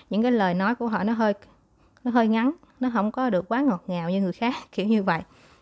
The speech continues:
Ừ. Có, có điều gì đó hơi khô khan một chút, bởi vì có thể cái người này họ cũng có thể làm những công việc liên quan đến luật, liên quan đến giấy tờ, liên quan đến quân đội, hoặc là liên quan đến công nghệ rồi đó, vân vân. Ừ.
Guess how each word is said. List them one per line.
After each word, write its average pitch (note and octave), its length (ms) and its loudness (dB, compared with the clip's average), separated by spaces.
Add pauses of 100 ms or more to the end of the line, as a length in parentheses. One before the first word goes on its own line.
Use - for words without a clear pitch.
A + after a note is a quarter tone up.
(140)
Ừ. F3+ 80 -12 (1000)
Có, D#4 180 -2
có D4 260 -2
điều G3+ 180 2
gì F3+ 140 0
đó A3+ 180 0
hơi A#3+ 140 0
khô A#3 200 -4
khan A3+ 320 -4
một F3+ 140 -6
chút, C#4 200 -6
bởi G#3+ 140 -2
vì G3 120 -2
có B3 140 -4
thể G#3 120 -2
cái B3+ 140 -4
người A#3+ 140 0
này F3+ 100 -2
họ F3 120 -4
cũng G3+ 200 -6
có C4+ 120 -4
thể G#3+ 120 0
làm G3+ 160 0
những F#3+ 80 -2
công G#3+ 160 -2
việc F#3 160 -2
liên G3+ 320 0
quan G#3+ 180 2
đến A#3+ 200 2
luật, F3+ 240 2 (460)
liên G#3 160 -4
quan G#3 120 0
đến A#3 100 0
giấy B3+ 220 0
tờ, F3 540 -2
liên G3+ 180 0
quan G#3 120 0
đến A3 80 -2
quân G#3 260 0
đội, E3 320 -2
hoặc F#3 180 -6
là F3 60 -4
liên F#3+ 200 -2
quan F#3+ 260 0
đến G#3+ 500 0
công F#3+ 280 -6
nghệ E3 260 -2
rồi F3+ 80 0
đó, G3 200 -2
vân F#3+ 160 -4
vân. F#3+ 180 -2 (320)
Ừ. F#3 60 -12